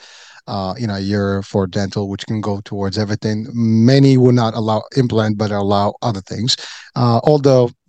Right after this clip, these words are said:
you know, there's discussions about that within the industry that, you know, if you're gonna give an allowance, doesn't matter what it is, as long as it fits into, maybe it could be one implant or two implants. But that's, that's it. But so that's it. I'm not gonna talk insurance today, but, but really, you're right. It, it is, it is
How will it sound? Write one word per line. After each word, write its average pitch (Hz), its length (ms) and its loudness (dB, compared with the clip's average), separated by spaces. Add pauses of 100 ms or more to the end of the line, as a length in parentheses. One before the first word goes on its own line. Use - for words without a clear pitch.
you 120 40 -4
know, 113 120 -2
there's 117 240 2
discussions 110 480 0
about 98 200 -2
that 104 140 0
within 101 240 -2
the 98 100 0
industry 98 580 -2
that, 95 200 -6
you 107 80 -4
know, 95 220 -4 (220)
if 117 100 -10
you're 117 80 4
gonna 107 160 2
give 101 160 -2
an 101 100 0
allowance, 98 420 0
doesn't 101 280 -2
matter 98 200 -2
what 98 200 -2
it 85 100 -6
is, 101 240 0
as 98 100 -2
long 104 200 2
as 92 100 0
it 95 80 0
fits - 320 -2
into, 101 300 2
maybe 101 340 -2
it 107 80 -10
could 120 140 -2
be 156 80 8
one 165 180 4
implant 92 340 -4
or 90 40 -14
two - 140 0
implants. - 360 -2 (420)
But 175 140 4
that's, 196 220 4
that's 151 240 2
it. 131 160 0
But 156 120 2
so 165 120 2
that's 156 180 2
it. 139 80 2
I'm 135 100 0
not 151 120 4
gonna 151 160 4
talk 147 240 0
insurance 131 360 0
today, 156 320 0
but, 135 180 0 (480)
but 170 120 2
really, 190 260 2
you're 147 180 2
right. 139 240 0
It, 131 120 -6
it 143 280 -2
is, 165 280 2
it 139 120 -2
is 147 240 0